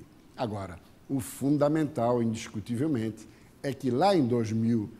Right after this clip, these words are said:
e dezoito, o eleitorado brasileiro faça uma escolha que possa estar, de alguma maneira, em sintonia com esse processo de recuperação econômica. Se o escolhido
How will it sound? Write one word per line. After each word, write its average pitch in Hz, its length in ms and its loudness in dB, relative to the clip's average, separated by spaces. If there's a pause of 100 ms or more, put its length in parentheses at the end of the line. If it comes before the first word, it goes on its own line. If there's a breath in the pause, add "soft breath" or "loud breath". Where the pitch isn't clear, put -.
(260 loud breath)
e 127 80 0
dezoito, 135 680 0 (760 loud breath)
o 120 80 2
eleitorado 135 600 2
brasileiro 113 560 -2
faça 127 480 -2
uma 175 120 0
escolha 170 640 2 (500 loud breath)
que - 120 -2
possa 127 420 0
estar, 135 440 -2
de 139 100 0
alguma 131 200 2
maneira, 123 460 0 (100)
em 170 200 4
sintonia 226 1300 4 (200)
com 156 140 6
esse 170 220 2
processo 127 560 0
de 151 40 -2
recuperação 196 520 -4
econômica. 180 600 -2 (800 soft breath)
Se 147 540 -4
o 175 160 2
escolhido 160 840 4